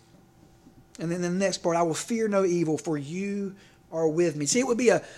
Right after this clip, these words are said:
a pretty sorry shepherd to leave the sheep, let the sheep go whenever, uh, whenever they get, uh, they went through the valley, just let 'em go. Right, Alex, that'd be kinda sorry, right? I'm saying, "Well, uh, let 'em go. I don't know where the sheep are." "Where the sheep?" "I don't know. I have no idea.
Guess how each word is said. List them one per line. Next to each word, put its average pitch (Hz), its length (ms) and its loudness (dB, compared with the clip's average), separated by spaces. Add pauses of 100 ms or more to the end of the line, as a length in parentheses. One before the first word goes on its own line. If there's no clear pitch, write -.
a 165 100 2
pretty 277 320 0
sorry 233 360 4
shepherd 156 440 4
to 165 60 -2
leave 185 200 0
the 175 60 0
sheep, 190 380 -2 (200)
let 220 120 -4
the 190 80 -4
sheep 233 260 -2
go 208 120 2
whenever, 196 480 0 (280)
uh, 190 200 -6
whenever 208 260 0
they 233 140 2
get, 226 320 -2
uh, 196 160 4
they 202 80 2
went 214 160 0
through 208 100 4
the 208 60 4
valley, 196 340 6
just 160 160 -2
let 190 160 6
'em 196 80 0
go. 185 180 0 (840)
Right, 185 280 -2
Alex, 196 220 2
that'd 214 120 0
be 196 60 -6
kinda 202 200 -4
sorry, 160 320 -2
right? 175 300 -6 (100)
I'm 151 80 -14
saying, 123 180 -16
"Well, 233 220 -8 (200)
uh, - 120 -18 (180)
let - 140 -4
'em 302 100 -12
go. - 200 -4
I 262 40 -2
don't 269 120 -6
know 294 100 -6
where 294 120 -4
the 247 60 -4
sheep 233 220 -6
are." 170 140 -2
"Where 277 120 -2
the 285 60 -4
sheep?" - 280 -2 (160)
"I 156 280 -8
don't 160 120 -8
know. 170 200 -6 (640)
I 139 40 -20
have 151 100 -20
no 202 140 -8
idea. 175 300 -10